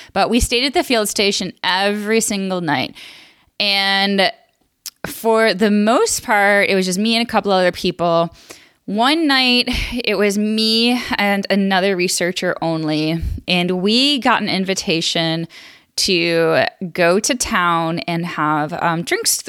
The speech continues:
with people at night with some, some other scientists at the Wildlife Conservation Society.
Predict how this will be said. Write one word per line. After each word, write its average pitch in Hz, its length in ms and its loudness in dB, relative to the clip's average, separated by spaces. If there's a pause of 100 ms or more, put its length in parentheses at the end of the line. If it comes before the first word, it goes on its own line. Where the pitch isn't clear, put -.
with 185 140 -4
people 156 300 -2
at 147 300 0
night 147 500 -4
with 165 220 -2
some, 156 460 0 (580)
some - 240 -2
other 170 280 2
scientists 151 600 -2
at - 120 -10
the 151 180 -2 (320)
Wildlife 165 400 2
Conservation 151 800 0
Society. - 680 -2